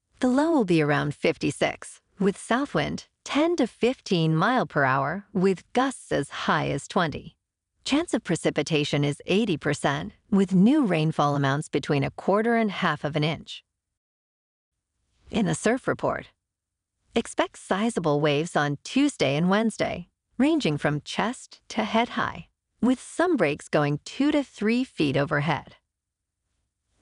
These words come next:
Thursday brings smaller yet playful waves with cleaner conditions. A modest new west-northwest swell may arrive Friday,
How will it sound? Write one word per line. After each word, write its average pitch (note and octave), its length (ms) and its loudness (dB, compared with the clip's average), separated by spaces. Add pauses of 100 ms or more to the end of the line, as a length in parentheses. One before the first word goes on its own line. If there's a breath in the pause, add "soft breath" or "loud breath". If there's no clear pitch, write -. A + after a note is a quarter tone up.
Thursday C#4+ 420 0
brings D#3 300 -2
smaller G3+ 540 0
yet C#3+ 280 0
playful A3 540 0
waves C#3 400 0
with C#3+ 240 -2
cleaner A3+ 400 0
conditions. - 720 -4 (560)
A A3 80 4
modest C4+ 480 2
new D#3+ 400 0
west-northwest F3+ 960 0
swell D#3+ 400 0
may G#3 300 4
arrive D3 320 2
Friday, F3 580 -2